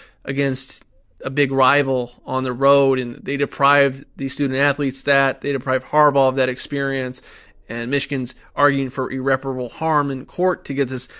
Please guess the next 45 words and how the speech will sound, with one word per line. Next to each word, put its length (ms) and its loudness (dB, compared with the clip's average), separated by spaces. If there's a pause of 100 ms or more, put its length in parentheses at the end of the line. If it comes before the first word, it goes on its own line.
(140)
temporary 400 0
restraining 480 -4
order, 280 0
and 100 -2
I 140 0
think 320 -4
that 220 0
is, 260 -6
uh, 220 -6
logically 680 0 (200)
a 60 -12
fundamentally 540 0
sound 360 -2
argument 680 0
that 200 -6
th-, 120 -8
this 180 -6
team, 520 -2 (540)
this 140 -8
team 180 -2
could 140 -2
have 80 -12
caved. 500 -2 (280)
They 80 -6
could 120 -2
have 80 2
lost 360 0
today 220 -2
because 360 -4
of 80 -10
this, 360 -10
because 320 -4
of 60 -4
what 120 -2
the 60 -10
Big 200 -6
Ten 240 -6
did, 260 -6
and 180 -10
they, 100 -6
they 180 -12
refused 440 -2
to 80 -2
let 260 -2
that 280 -4